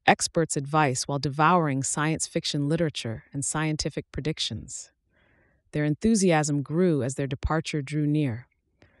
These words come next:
The whole week, the gang stayed busy, reading different books and watching movies to learn about time travel. Where kids were busy fondling the pages of fiction, Chris dived into the world of scientific paper and literature to learn more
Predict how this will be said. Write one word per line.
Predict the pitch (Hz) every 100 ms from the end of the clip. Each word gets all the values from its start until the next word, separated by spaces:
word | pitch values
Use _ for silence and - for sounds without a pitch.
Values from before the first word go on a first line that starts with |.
| _ _
The | -
whole | 143 233 233
week, | 202 202 -
the | 147
gang | 156 151 147
stayed | - 151 135
busy, | 175 185 147 110 -
reading | - 147 151 143
different | 165 165 -
books | 143 170 - - -
and | - 147
watching | 147 165 - 147
movies | 160 180 131 123 - -
to | -
learn | 156 170 180 165
about | 143 135 -
time | - 170 160
travel. | - 117 120 - _
Where | -
kids | 143 - 190 185
were | 190
busy | 156 165 160
fondling | - 151 151 160 165
the | 156
pages | - 151 147 147
of | 135
fiction, | - 180 - 131 143 - _ _ _ _
Chris | - 196 -
dived | - 156 156 170 160
into | 170 170
the |
world | 156 151 147 147
of | 135
scientific | - 147 160 160 170 151
paper | - 156 - 151
and | 147
literature | 143 143 131 - 101
to | - 143
learn | 143 143 143
more | 151 160 135